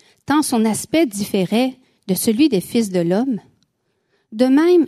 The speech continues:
il sera pour beaucoup de peuples un sujet de joie. Devant lui, des rois fermeront la bouche, car ils verront ce qui ne leur avait point été raconté.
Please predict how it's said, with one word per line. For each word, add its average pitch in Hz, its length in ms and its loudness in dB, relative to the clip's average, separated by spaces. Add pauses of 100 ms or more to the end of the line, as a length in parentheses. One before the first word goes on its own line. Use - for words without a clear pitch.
il 247 160 0
sera 233 320 -2
pour 208 180 -6
beaucoup 220 380 -4
de 214 100 0
peuples 208 400 -4 (220)
un 196 140 2
sujet 202 440 -2
de 180 140 0
joie. 165 320 -6 (1160)
Devant 196 320 0
lui, 247 420 0 (480)
des 202 160 -2
rois 208 280 -2
fermeront 226 640 -2
la 196 120 0
bouche, 160 480 -10 (840)
car 202 200 -2
ils 202 140 0
verront 240 460 0 (360)
ce - 180 -4
qui 254 180 0
ne 240 120 4
leur 226 180 0
avait 190 220 0
point - 460 -2
été 196 220 -2
raconté. 175 580 -6